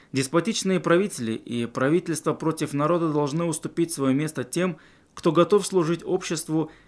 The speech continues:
и они должны руководить согласно закону ислама и постепенно установить исламское правление". Независимость является третьим ключевым понятием в воззрении имама Хомейни, да распространится на него милость Аллаха, относительно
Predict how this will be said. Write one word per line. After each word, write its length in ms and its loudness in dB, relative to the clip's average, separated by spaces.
и 80 -4
они 180 -2
должны 340 -2
руководить 460 -4
согласно 480 -4
закону 420 -4
ислама 460 -4
и 100 -4
постепенно 640 -2
установить 600 -6
исламское 720 -4
правление". 520 -6
Независимость 920 4
является 840 2
третьим 580 -2
ключевым 460 -4
понятием 580 -2
в 40 -6
воззрении 640 0
имама 380 -2
Хомейни, 420 -2
да 100 -6
распространится 720 -6
на 40 -4
него 180 0
милость 420 -4
Аллаха, 400 -4
относительно 840 -6